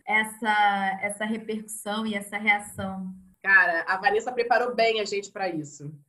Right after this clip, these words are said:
Speaker 2: Ela falou, "Ó, vocês vão apanhar bastante nessa Copa do Mundo."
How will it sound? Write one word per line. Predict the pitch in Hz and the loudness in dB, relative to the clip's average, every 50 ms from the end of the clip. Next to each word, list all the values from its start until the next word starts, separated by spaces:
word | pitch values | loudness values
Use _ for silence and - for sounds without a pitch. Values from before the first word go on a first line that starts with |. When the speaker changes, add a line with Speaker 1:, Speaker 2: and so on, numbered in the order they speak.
| _ _ _ _ _ _ - | _ _ _ _ _ _ -8
Speaker 2:
Ela | 147 147 156 160 160 165 165 165 | -6 -2 0 0 2 2 0 -2
falou, | 165 190 180 185 180 | -2 -2 0 2 2
"Ó, | 165 160 | 2 0
vocês | - 170 160 | -2 -6 -6
vão | 175 180 | -6 -6
apanhar | 185 185 214 202 185 180 185 | -4 -2 -2 -2 0 -2 0
bastante | 180 185 202 - - - - 320 180 151 139 - - 165 | 0 0 0 0 -2 -6 -4 -2 -2 0 -2 -4 -4 -4
nessa | 156 156 151 165 160 | -4 -4 -4 -6 -8
Copa | - 160 156 - 160 | -8 -8 -8 -6 -6
do | 156 151 | -4 -4
Mundo." | 151 147 147 151 160 175 196 196 220 226 254 240 | -2 -2 -2 -2 -2 -2 -2 0 0 0 -2 -4